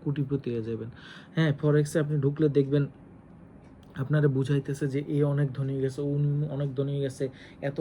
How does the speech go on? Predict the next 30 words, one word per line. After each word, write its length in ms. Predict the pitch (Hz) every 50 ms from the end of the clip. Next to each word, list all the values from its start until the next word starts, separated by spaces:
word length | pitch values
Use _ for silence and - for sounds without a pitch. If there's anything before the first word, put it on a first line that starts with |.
| 147 147
টাকা 200 | 151 143 151 147 143 -
ছয় 180 | - 139 139 139
মাস 180 | 143 135 - -
ইনকাম 280 | 139 131 131 - 147 131 135
করুন, 160 | 143 143 139 131
বাকি 160 | 131 127 - 143 -
ছয় 160 | - 143 143 139
মাস 100 | 143 143 - -
খামো 240 | - 143 139 143 139 131 127
ঘুম। 220 | 135 139 139 139 139 143 - - - - - - - - 156
এগুলো 220 | 143 147 180 180 170 165
হইতেছে 360 | 170 160 - 175 156 - 180 170 160
গিয়া 160 | 175 175 175 156 151
ভাই 240 | 156 160 165 180 190 - - - - - - - - - - - - - - 151
আমাদের 400 | 147 147 151 151 143 151 151 147
মাথায় 560 | 147 135 131 127 127 - - 151 147 139 123 117 - - - - - - - - - - -
অল্পতে 380 | 139 135 135 135 147 139 143 147 131 123
ঢুকাইয়া 440 | 135 127 - 156 151 151 143 127 113 - - - - - - - - - - - - - - - - 156 147 135 127
তারপর 240 | 139 127 123 123 135 127 123
আমাদের 240 | 123 131 127 131 123 123 117 - - - - - - - 160 135 127 127 123
ভিতর 260 | 135 131 - 147 139 139 -
থেকে 160 | - 131 135 127 - -
সব 120 | 135 127 131 -
কিছু 160 | - 139 - 147 139 -
কাইরে 260 | 127 127 120 120 113 117
নেওয়ার 200 | 113 110 107 107 110
একটা 140 | - - 117 113 107
অপশন। 280 | - - - 117 - 113 - - - - - - - - -
এই 60 | 160 151
যেমন 160 | 170 175 175